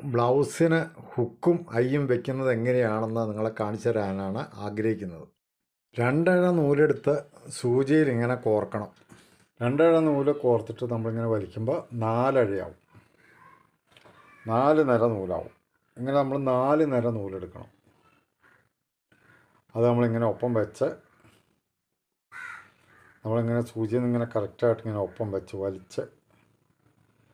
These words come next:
നമ്മൾ ഈ എൻഡിൽ ഇങ്ങനെ ഒരു കെട്ടിടണം. അതിനുശേഷം ഐ കെട്ടുന്നത് എങ്ങനെയാണെന്ന് ഞാൻ കാണിച്ചു തരാം. അത്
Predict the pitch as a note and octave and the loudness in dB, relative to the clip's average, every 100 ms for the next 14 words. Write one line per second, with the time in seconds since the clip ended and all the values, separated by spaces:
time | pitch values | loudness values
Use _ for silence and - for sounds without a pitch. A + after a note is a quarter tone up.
0 | _ A#2+ B2 C3 B2 B2 A#2+ G#2+ G#2+ A2+ | _ 0 2 4 4 2 0 -2 0 -2
1 | A#2+ C3 B2 B2+ F#2+ - _ _ _ _ | 0 -2 0 -2 -4 -12 _ _ _ _
2 | _ _ _ _ _ _ _ _ _ _ | _ _ _ _ _ _ _ _ _ _
3 | _ _ _ _ _ _ _ _ _ _ | _ _ _ _ _ _ _ _ _ _
4 | _ _ _ - _ _ C#3 B2+ C3+ D3 | _ _ _ -20 _ _ -8 -4 -2 0
5 | C#3+ B2 B2+ E3 D#3 C#3 C3+ B2 B2 A#2 | -2 0 2 4 2 -2 -2 0 0 0
6 | A2 A#2 A2 G#2+ G#2 F#2 A2 F#2+ C#3+ - | 0 -2 -4 -4 -8 -6 -6 -6 -8 -14
7 | _ _ _ _ _ _ _ _ - - | _ _ _ _ _ _ _ _ -20 -20
8 | - _ _ _ _ _ | -20 _ _ _ _ _